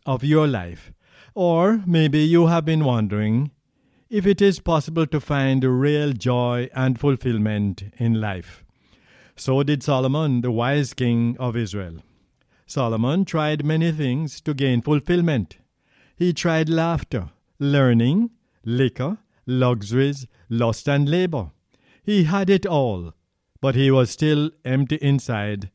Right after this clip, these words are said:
and dissatisfied with his life. He eventually said, "Vanity of vanities, all is vanity." And he was right,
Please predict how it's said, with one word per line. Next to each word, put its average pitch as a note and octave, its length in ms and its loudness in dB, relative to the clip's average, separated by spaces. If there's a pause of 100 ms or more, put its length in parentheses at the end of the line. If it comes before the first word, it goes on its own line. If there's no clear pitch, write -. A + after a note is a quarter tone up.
(320)
and F#3+ 180 0
dissatisfied C3 960 -2
with A2+ 240 -4
his G#2+ 220 -4
life. F2+ 460 -8 (1000)
He F3+ 280 2
eventually D#3+ 600 4
said, G#2+ 480 -4 (520)
"Vanity D3 580 2
of F3+ 200 0
vanities, A2 720 -4 (180)
all D#3+ 480 2
is B2+ 240 0
vanity." F2+ 560 -6 (480)
And A#2+ 200 -2
he B2+ 80 2
was C3 240 0
right, D3+ 480 -4